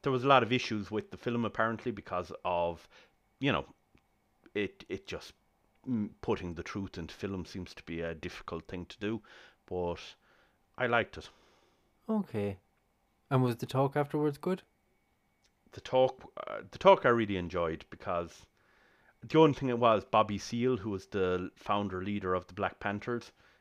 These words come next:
Speaker 1: he was meant to be speaking at it and he wasn't there, which was disappointing because, uh, I find him fascinating.
Speaker 2: Why?
Speaker 1: He's just an interesting guy. I mean, he, he lived a very interesting life and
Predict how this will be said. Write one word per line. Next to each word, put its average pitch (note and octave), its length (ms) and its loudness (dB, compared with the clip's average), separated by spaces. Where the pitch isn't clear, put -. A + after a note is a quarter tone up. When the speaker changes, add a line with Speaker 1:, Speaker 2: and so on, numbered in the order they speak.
Speaker 1:
he A#2+ 160 -6
was G#2 160 -2
meant G2 220 -2
to - 80 -14
be F2 120 -8
speaking E2+ 440 -10
at D#2+ 240 -8
it - 120 -18
and E2+ 120 -14
he F2+ 100 -10
wasn't D#2 400 -8
there, D#2+ 320 -4
which - 200 -18
was - 100 -20
disappointing D2+ 720 -12
because, C#2+ 540 -14
uh, D2 240 -4
I - 60 -10
find - 260 -8
him - 120 -16
fascinating. - 680 -12
Speaker 2:
Why? A2 260 2
Speaker 1:
He's G#3+ 140 -4
just - 200 -4
an G2 60 -2
interesting D#2+ 580 -6
guy. F#2 300 -4
I E2 40 -6
mean, F2+ 260 -8
he, F#2 260 -10
he A2 160 -10
lived A#2 240 -4
a F2 40 -10
very F2+ 240 -2
interesting E2 600 -8
life F2 440 -6
and D2+ 280 -14